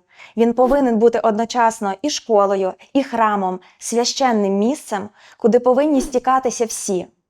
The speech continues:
для вивчення прекрасного й поклоніння красі. Традиція меценатства існує і в Україні, та, як побачимо далі,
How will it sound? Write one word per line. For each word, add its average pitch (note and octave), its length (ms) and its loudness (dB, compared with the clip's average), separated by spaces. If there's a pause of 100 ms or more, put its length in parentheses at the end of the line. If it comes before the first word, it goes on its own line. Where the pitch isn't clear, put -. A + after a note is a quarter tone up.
(100)
для G3+ 220 0
вивчення G#3+ 460 0
прекрасного G#3 840 -4
й - 120 -20
поклоніння G#3 720 -2
красі. - 460 -12 (480)
Традиція A#3 540 2
меценатства A3+ 600 -2
існує C4 460 -2
і C4 140 -4
в A#3+ 60 -4
Україні, G3 580 -2 (360)
та, A3 100 2
як A3 160 0
побачимо A3 480 0
далі, G#3+ 400 2